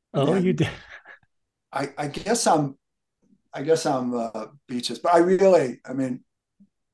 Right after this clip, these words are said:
Speaker 2: I'm sure anybody that likes outdoors would say some of all of them. Maybe not
Speaker 1: Yeah.
Speaker 2: deserts as much, although I, I visited the most incredible desert botanical gardens in Los Angeles the other day.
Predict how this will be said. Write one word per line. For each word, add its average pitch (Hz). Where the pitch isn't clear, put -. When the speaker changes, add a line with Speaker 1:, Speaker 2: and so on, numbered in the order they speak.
Speaker 2:
I'm 131
sure 143
anybody 139
that 127
likes 131
outdoors 127
would 120
say 123
some 143
of 120
all 120
of 107
them. 104
Maybe 247
not 175
Speaker 1:
Yeah. 156
Speaker 2:
deserts 160
as 120
much, 123
although 139
I, 143
I 147
visited 156
the 139
most 143
incredible 135
desert 139
botanical 123
gardens 120
in 110
Los 117
Angeles 113
the 110
other 104
day. -